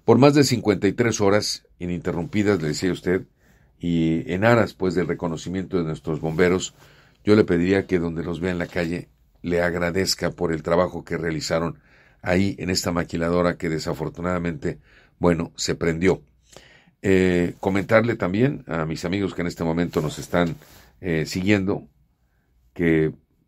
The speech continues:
siempre vamos a, a reconocer el trabajo de nuestros hermanos bomberos,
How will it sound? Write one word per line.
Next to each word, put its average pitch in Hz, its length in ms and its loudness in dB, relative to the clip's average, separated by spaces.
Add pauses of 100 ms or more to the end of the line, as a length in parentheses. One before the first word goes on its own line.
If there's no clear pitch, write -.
(120)
siempre 107 300 -2
vamos 98 320 0
a, 80 340 -2
a 76 40 -4
reconocer 87 760 0 (340)
el 78 140 -6
trabajo 90 400 6
de 85 80 0
nuestros 76 340 -8
hermanos 80 360 -2
bomberos, 78 580 -2